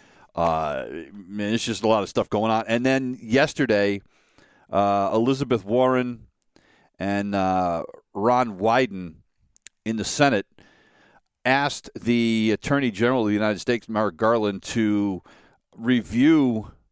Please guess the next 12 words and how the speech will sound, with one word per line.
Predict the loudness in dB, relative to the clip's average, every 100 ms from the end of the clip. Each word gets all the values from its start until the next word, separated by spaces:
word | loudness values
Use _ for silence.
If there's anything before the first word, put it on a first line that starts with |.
| _ -20
the | -8 -2 0 0 0 -4 -6 -10 -8
deal | 0 2 4 2
between | 0 -4 -6 -4 -2 -2 -4 -8 -12 _ _ _ _ _ _ _ _ _ _ -8
the | -2
P | 0 0
G | 2 2
A, | 4 2 0 -4 -18 _ _ _ _ _ _ _
uh, | -2 0 0 0 -2 -4 -8 -20 -10
the | -4
LIV | 0 0 0
Tour, | 0 2 4 4 2 0 -12 _ -4
uh, | 0 0 0 -2